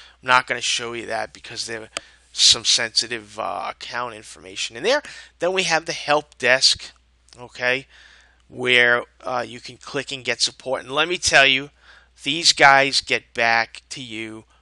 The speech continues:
fast, especially if you're an upgraded member. Now,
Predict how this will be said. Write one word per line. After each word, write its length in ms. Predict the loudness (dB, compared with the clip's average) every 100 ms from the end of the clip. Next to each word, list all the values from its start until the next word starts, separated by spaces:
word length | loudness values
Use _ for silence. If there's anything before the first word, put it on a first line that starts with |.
| _
fast, 800 | _ 0 4 4 2 -2 -4 -4
especially 840 | -2 -2 -2 -4 -4 -4 -6 -8 -10 -20 _ -12
if 240 | -12 -10
you're 180 | -8 -8
an 80 | -6
upgraded 680 | -8 -8 -10 -6 -6 -6 -6
member. 480 | 2 2 0 -12 -12 _ -20 -20 _
Now, 280 | 6 6